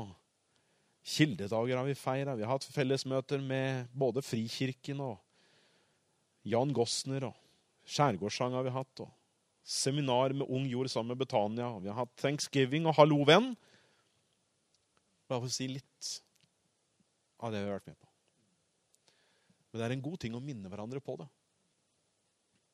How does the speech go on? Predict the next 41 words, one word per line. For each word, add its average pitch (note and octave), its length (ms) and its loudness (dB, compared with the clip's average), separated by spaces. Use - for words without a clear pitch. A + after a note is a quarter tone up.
For A#2 140 -12
at A#2+ 180 -6
Gud C#3 220 -6
skriver G#2+ 340 -6
fortsatt - 320 -8
troshistorie G#2+ 500 -8
med A2 120 -6
livets G#2+ 200 -6
vann. G#2 160 -10
Han A#2+ 180 -12
bruker A#2 580 -6
store, A2 560 -6
store, A2+ 400 -4
fete A2+ 340 -6
bokstaver. A2+ 480 -2
Enda. G#2+ 260 -4
Det A#2 80 -4
er A#2+ 60 0
liksom B2 160 -6
ikke C3+ 100 -10
bare B2 220 2
en - 20 -8
sitte-, B2 240 -6
liten A#2+ 220 -6
notat G#2+ 420 -4
i A#2 120 0
margen, G#2 360 -4
liksom. A2+ 320 -6
Ja, E2 60 -10
livets G#2 320 -6
vann, G#2 220 -8
ja. B2+ 240 -14
To A2+ 100 -4
tusen A#2 240 -6
og A2+ 80 -8
tretten, A2+ 320 -4
da G#2 160 -4
er G2+ 80 -4
det A2 80 -4
et, - 80 -20
et G#2+ 100 -8